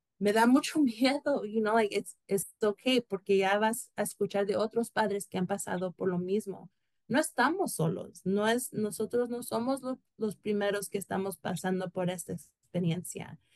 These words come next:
Um, y entre más información tenemos nosotros como, como padres, más información le podemos dar a nuestros hijos y en cambio ellos van a poder salir al mundo y tener esas amistades y esas relaciones saludables, con límites,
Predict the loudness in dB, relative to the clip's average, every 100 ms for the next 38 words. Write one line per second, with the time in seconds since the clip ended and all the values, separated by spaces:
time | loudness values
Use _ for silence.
0 | _ _ _ -2 0 0 -2 -2 -2 0
1 | -2 -2 -2 -2 0 -2 -2 -4 -4 0
2 | 0 -2 -4 -4 -4 -2 -4 -2 -4 -2
3 | -6 _ _ -2 0 -2 -2 2 2 2
4 | -2 -4 -8 _ _ _ _ 0 2 4
5 | 4 4 4 4 2 4 4 2 2 0
6 | -2 -2 -2 -4 -4 0 2 2 2 0
7 | -4 _ -2 2 4 4 2 0 2 4
8 | 6 8 8 6 0 -2 -2 -2 -2 -6
9 | -10 -6 -2 0 -2 -4 -2 -2 -2 -2
10 | -2 0 -2 -4 -6 -4 -2 -4 -2 -2
11 | 0 -2 -4 -4 -4 -2 -4 -4 -6 -6
12 | -4 -2 0 -2 -4 -6 -2 -2 0 4
13 | 4 4 2 0 -4 -10 -2 0 0 -2
14 | -4 -2 -2 -2 -6